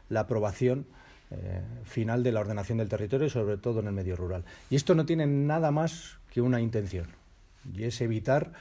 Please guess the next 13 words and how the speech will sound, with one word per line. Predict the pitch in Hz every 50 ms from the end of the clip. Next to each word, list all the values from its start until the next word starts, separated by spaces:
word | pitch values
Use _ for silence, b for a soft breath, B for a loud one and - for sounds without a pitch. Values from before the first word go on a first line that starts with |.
| B B B B B B
la | 117 110 117 117
posibilidad, | 117 139 131 - 143 131 127 123 127 123 135 156 160 160 - B B B B B B B B B B
eh, | - - 101
de | 98 98 107 101 -
que | - 110
el | 104 95
Partido | - 110 90 - 120 117
Socialista | 113 127 123 - 117 120 135 135 - - 139 131
haga | 131 139 143
de | 135 123 107
dique | 110 123 123 -
de | 123 123 123 120
contención | 127 123 117 127 120 120 117 135 139 151 175 220